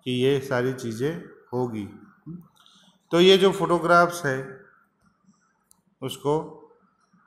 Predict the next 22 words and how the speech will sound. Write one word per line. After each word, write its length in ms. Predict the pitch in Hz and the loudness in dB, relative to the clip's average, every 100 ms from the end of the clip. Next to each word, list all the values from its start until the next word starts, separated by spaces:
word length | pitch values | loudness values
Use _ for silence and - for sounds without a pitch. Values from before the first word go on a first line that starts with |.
| _ 113 | _ -8
बताया 360 | 123 139 139 | -2 2 2
गया 300 | 127 131 131 | 2 0 -2
है, 140 | 135 - | -6 -10
this 160 | 123 | -10
is 120 | 131 143 | -8 -6
the 180 | 147 123 | -4 -2
recipe 640 | 127 - 147 143 135 127 127 - _ _ _ _ _ 127 | -2 -4 -6 -6 -6 -8 -10 -20 _ _ _ _ _ -6
कि 440 | 160 190 - - _ _ _ _ _ _ _ _ _ _ | -4 -4 -12 -20 _ _ _ _ _ _ _ _ _ _
स्पॉन्टे-, 680 | 160 151 156 151 - 165 156 | 0 2 2 -2 -2 -2 -2
स्पॉन्टेनियस 580 | - 143 139 147 151 | 2 4 4 2 2
generation 480 | 127 135 131 - 175 | 0 -2 -2 -4 -8
कैसे 340 | 175 143 131 131 | 0 0 2 0
होता 300 | 117 95 - | -2 -4 -10
था। 360 | - - _ _ _ _ _ _ _ _ _ _ _ _ _ _ _ _ _ _ _ _ _ _ _ _ _ _ _ _ _ _ _ _ _ _ _ 185 _ _ _ _ _ _ _ _ _ _ _ _ _ _ 185 | -14 -18 _ _ _ _ _ _ _ _ _ _ _ _ _ _ _ _ _ _ _ _ _ _ _ _ _ _ _ _ _ _ _ _ _ _ _ _ _ _ _ _ _ _ _ _ _ _ _ _ _ _ 0
तीसरी 400 | 190 190 226 226 | 2 4 4 6
कॉन्सेप्ट 640 | 220 208 196 - 202 202 | 6 6 4 4 4 4
था 400 | 175 160 175 - | 6 6 6 -2
स्पॉन्टेनियस 580 | - 156 165 165 170 180 | -2 4 6 6 6 4
जनरेशन 520 | 147 151 147 147 151 | 6 6 6 2 0
में 220 | 156 170 117 | 0 0 4
गॉडेस 420 | 135 135 147 120 | 6 6 2 0
जिया 460 | 101 113 113 104 | -8 -6 -4 -6